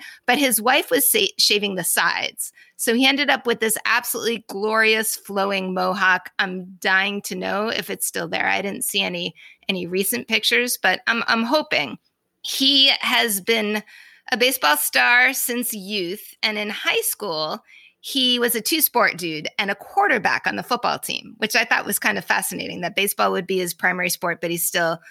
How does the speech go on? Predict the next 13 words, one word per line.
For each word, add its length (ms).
quarterback 500
on 160
football. 560
And 240
actually, 480
when 180
he 240
was 160
a 80
freshman 600
in 120
high 200
school, 520